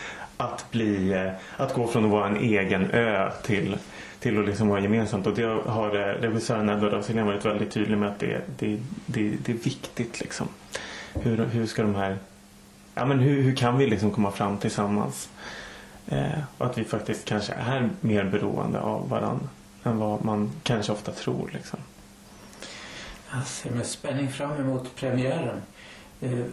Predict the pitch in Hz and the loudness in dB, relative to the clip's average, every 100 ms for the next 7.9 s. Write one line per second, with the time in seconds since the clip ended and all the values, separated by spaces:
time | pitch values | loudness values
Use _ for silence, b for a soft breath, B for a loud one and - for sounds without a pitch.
0 | - - - - - - - - - 135 | -10 -20 -20 -18 -14 -14 -16 -16 -4 -2
1 | 127 - 175 165 - - 127 135 147 - | -2 -2 -2 -2 -2 -2 0 0 0 0
2 | 139 127 127 - 170 131 113 - - 135 | 0 0 0 -2 -2 -2 -2 -4 0 2
3 | 208 - - - - - 160 185 190 143 | 2 0 -4 -8 -6 2 4 4 2 -2
4 | 117 127 - B B B B - - 127 | -2 -6 -10 B B B B -14 -4 -2
5 | 117 - 139 131 123 123 131 127 - 127 | -2 -2 0 2 2 2 2 0 0 0
6 | 165 - 127 117 - 127 110 104 - 127 | 0 -4 -6 -6 -2 -2 0 -2 -2 -4
7 | 127 - 135 - 127 117 - 117 | -4 -4 -4 -2 -2 -4 -2 -4